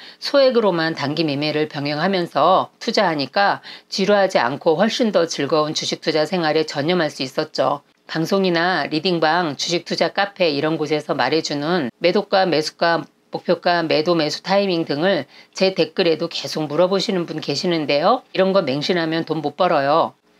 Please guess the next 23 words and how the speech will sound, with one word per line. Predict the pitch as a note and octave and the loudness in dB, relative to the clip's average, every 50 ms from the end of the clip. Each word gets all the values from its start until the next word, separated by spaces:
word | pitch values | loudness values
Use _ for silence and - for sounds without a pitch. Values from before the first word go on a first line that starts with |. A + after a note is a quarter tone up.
| _ _ - | _ _ 0
매도가, | E3+ F#3 F#3 G#3+ - - G3+ F#3+ | 0 2 2 0 0 0 0 2
매수가, | D#3+ C#3+ D3 - - - F#3+ F3+ F3 E3+ | 2 0 -2 -4 -4 0 0 2 2 2
목표가, | C#3+ C3 - - E3+ E3 - E3+ E3+ E3+ F3 - | 0 -2 0 -2 -2 0 0 0 0 0 0 0
타이밍을 | F#3+ G3+ G#3 G3+ G3+ F#3 D#3+ D#3+ D#3+ E3 F#3 F3+ - - | 0 0 0 0 0 -2 -2 -2 -2 -2 0 -2 -2 -2
아는 | - C#3+ D#3 E3 E3+ E3 | -2 -2 0 0 -2 -2
그 | - - D3+ - | -2 -4 -6 -6
기막힌 | - - D#3 D#3 F3 F3 - - F#3 E3+ | -6 -6 -2 -2 -2 -2 -2 -2 -2 0
예지력 | D3 C3+ C#3+ - G#3 G3 G3 F#3 | 0 0 0 0 0 0 0 0
있는 | E3+ D#3+ E3 D#3+ D#3 | 0 -2 -2 -4 -6
분들을 | - D#3 C#3+ C#3 D3+ D#3 F#3 G3+ F#3 C#3 B2+ - - | -6 -6 -6 -4 -2 0 0 2 0 0 -2 -4 -6
믿고 | E3 - F3 - - F#3 F3+ - | -6 -6 -4 -2 -2 -2 0 0
따라하다가 | G3+ G#3+ A3 A3 G#3+ G3+ F3 - F3 D#3 D#3+ D#3 D#3 D#3 | 0 0 2 2 2 2 2 0 0 0 2 0 0 0
손실을 | - A3+ A3+ A3+ A3 A#3 G3+ F#3 F#3 | 0 -2 -2 -2 0 0 0 0 0
받든 | D#3+ C#3 C3+ - _ - D3+ D#3+ G3 A3+ A#3 - - - - _ | 0 -2 -2 -2 _ 0 2 2 2 2 -2 -4 -8 -20 -20 _
수익을 | - - - C4 C4 A3+ A#3 A3+ | -6 -4 -2 0 0 2 0 0
받든 | A3 D3 B2+ - - E3 D#3+ | 0 -2 -4 -2 -4 -2 -2
간에 | D3+ C3 C3 D#3+ G3+ G3+ D3+ C#3 - _ _ _ _ | 0 0 0 0 -2 -2 -4 -6 -10 _ _ _ _
이건 | - F3+ E3+ F#3+ F#3 F3+ | -4 0 0 0 0 0
보나마나 | - E3 E3 G3 G3+ G3 F3 D#3 D#3 D#3+ E3 | 0 0 2 2 2 2 0 0 0 0 0
실패할 | D#3+ - B3+ A#3+ - A#3 A3+ A3 | 0 -2 -2 -2 -2 -2 -2 -2
수밖에 | - - F#3 F3 D#3+ - - E3 | 0 0 -2 -2 -2 0 0 0
없는 | B2+ B2+ C#3+ D#3 E3 D#3+ | 0 2 0 0 -2 -2
투자예요. | - - A3+ A3 A#3 G#3+ F3+ D3 C#3 C#3+ C#3+ C#3 C#3 D#3 | -2 -4 -2 0 2 2 4 4 4 4 2 2 0 -2